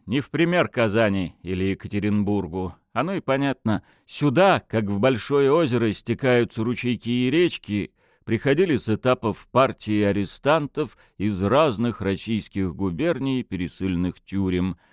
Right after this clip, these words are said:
Этапное стояние в тюменской тюрьме у колодников было долгим. Месяц, а то и поболее,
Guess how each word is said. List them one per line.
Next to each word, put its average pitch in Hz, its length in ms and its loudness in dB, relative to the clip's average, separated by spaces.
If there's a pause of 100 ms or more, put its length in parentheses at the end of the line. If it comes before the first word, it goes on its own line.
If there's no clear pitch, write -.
(220)
Этапное 107 580 2
стояние 101 580 0
в - 60 -16
тюменской 92 520 -2
тюрьме 92 460 -2
у 85 80 -4
колодников 87 720 -2
было 92 280 -2
долгим. 87 760 -2 (380)
Месяц, 101 720 -2
а - 120 -12
то - 160 -8
и 78 100 -2
поболее, 90 800 0